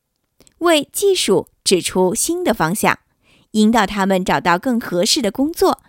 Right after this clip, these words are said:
更好的朋友，并且为他们注入正面的价值。这样的话，我们还得不断寻找更成熟的工具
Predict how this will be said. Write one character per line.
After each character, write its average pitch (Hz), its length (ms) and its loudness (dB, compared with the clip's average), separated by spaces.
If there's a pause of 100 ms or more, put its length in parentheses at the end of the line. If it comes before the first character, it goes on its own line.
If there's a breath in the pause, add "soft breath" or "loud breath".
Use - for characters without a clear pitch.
(260 soft breath)
更 285 160 0
好 180 240 -4
的 - 80 -6
朋 165 300 -6
友， 311 200 2 (380)
并 392 160 0
且 214 220 2
为 220 140 2
他 233 160 -4
们 233 120 0
注 240 160 -2
入 214 280 0 (100)
正 381 200 0
面 233 140 0
的 104 80 -10
价 151 220 -4
值。 - 260 -10 (1120 soft breath)
这 254 100 4
样 220 180 4
的 196 100 -2
话， 196 280 2 (300)
我 254 80 4
们 294 120 4
还 349 160 -4
得 277 160 2
不 220 180 0
断 285 240 0
寻 240 300 0
找 190 240 2
更 254 240 0
成 220 240 -4
熟 277 140 -2
的 190 100 0
工 190 180 -2
具 196 280 0